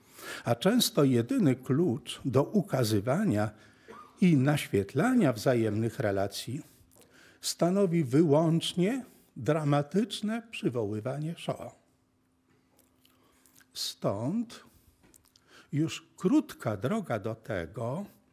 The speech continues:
aby trójkąt Niemcy oprawcy, Żydzi i Polacy ofiary zamienić na trójkąt inny. Niemcy oprawcy,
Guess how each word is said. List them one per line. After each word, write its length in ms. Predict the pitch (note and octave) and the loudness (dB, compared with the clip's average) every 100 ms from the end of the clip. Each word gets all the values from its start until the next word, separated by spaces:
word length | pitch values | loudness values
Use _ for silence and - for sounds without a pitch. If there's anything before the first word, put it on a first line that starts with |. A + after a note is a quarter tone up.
| _ - | _ -4
aby 260 | C#3 C3+ | -2 -2
trójkąt 960 | C#3 - G#3 F#3+ D3+ - A2 A2 A2 - _ _ _ _ _ _ _ _ _ _ _ - | -2 2 4 4 2 0 -2 -4 -10 -20 _ _ _ _ _ _ _ _ _ _ _ -6
Niemcy 680 | B2 C3 C3+ D3+ D3 - F#3+ | 0 2 2 -2 -4 -2 -2
oprawcy, 640 | - C#3 E2+ - - - - _ _ _ _ _ _ _ _ _ _ - | 0 0 -2 -8 -14 -14 -20 _ _ _ _ _ _ _ _ _ _ -10
Żydzi 680 | D3 B2 G3 D3 A#2 A#2+ F3+ | -2 2 4 2 -2 -4 -2
i 60 | |
Polacy 640 | B2+ F2+ F#2+ A3 - - B2 - _ | -2 -2 0 -2 -2 -8 -8 -12 _
ofiary 540 | - D3+ D3 F#2 G2 - _ _ - - _ _ _ _ _ _ _ _ - - - | -8 -2 0 0 -6 -10 _ _ -20 -20 _ _ _ _ _ _ _ _ -20 -18 -10
zamienić 680 | - - F3 G#3+ A#3+ A#3+ - | -4 0 2 4 4 2 0
na 140 | G3+ | 0
trójkąt 800 | G3+ G3+ A#3 A3+ B3 A#3+ - - | 2 2 0 0 -2 -2 -6 -2
inny. 520 | A#3+ G#3+ G2+ F#2+ A2 - - _ _ _ _ _ _ _ _ _ _ _ _ _ _ | 4 4 4 0 -8 -12 -20 _ _ _ _ _ _ _ _ _ _ _ _ _ _
Niemcy 680 | A#2+ A#2+ A#2+ B2+ - F3 - - - | -4 -2 0 -4 -2 -2 -4 -12 -4
oprawcy, 680 | E3 D3+ G2 - - C#3 | -4 -2 -4 -6 -14 -14